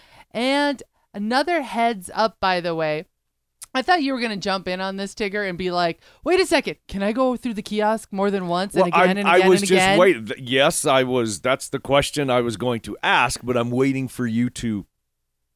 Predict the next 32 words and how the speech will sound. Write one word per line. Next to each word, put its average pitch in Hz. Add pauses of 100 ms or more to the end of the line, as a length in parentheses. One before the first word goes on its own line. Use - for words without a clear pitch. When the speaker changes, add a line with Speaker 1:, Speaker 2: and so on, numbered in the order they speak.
Speaker 2:
conclude 127
with 110
said -
story. 160
Speaker 1:
Okay, 247
well, 196
before 247
I 294
go 247
on 254
to 233
the 202
next 220
part 208
of 233
this, 247 (100)
Speaker 2:
You're 117
gonna 135
answer 131
that 110
question. 220
Speaker 1:
my 277
understanding 285
is 226
they 247
may 226
use 233
face, 208 (520)
you 208
know, 170
Speaker 2:
Recognition? 190 (220)
Speaker 1:
recognition. 156